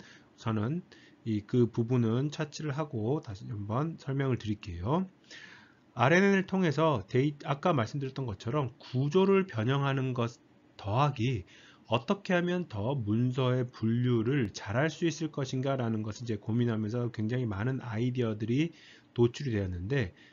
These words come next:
그 중에 하나로서 하나의 데이터셋이 아니라 여러 개의 데이터셋에 대해서 학습을 시키자. 뭐 이제 우리가 알고 있는 여러 가지 프리트레인드 된 모델은 언슈퍼바이즈 데이터셋을 가지고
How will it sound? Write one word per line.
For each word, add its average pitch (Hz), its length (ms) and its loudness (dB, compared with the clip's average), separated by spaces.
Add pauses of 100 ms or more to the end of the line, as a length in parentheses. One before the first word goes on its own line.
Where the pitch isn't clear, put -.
그 - 140 0
중에 156 240 2
하나로서 147 800 0 (720)
하나의 202 500 2
데이터셋이 147 800 0
아니라 113 460 -4 (100)
여러 135 360 2
개의 170 320 0
데이터셋에 117 840 -4
대해서 98 600 -4 (360)
학습을 147 400 -4
시키자. - 440 -12 (300)
뭐 113 200 0
이제 107 200 -6
우리가 127 320 2
알고 117 220 4
있는 123 260 2
여러 113 160 0
가지 117 240 -2
프리트레인드 151 580 -2
된 139 140 -2
모델은 110 500 -2
언슈퍼바이즈 147 840 2
데이터셋을 123 640 0
가지고 117 600 0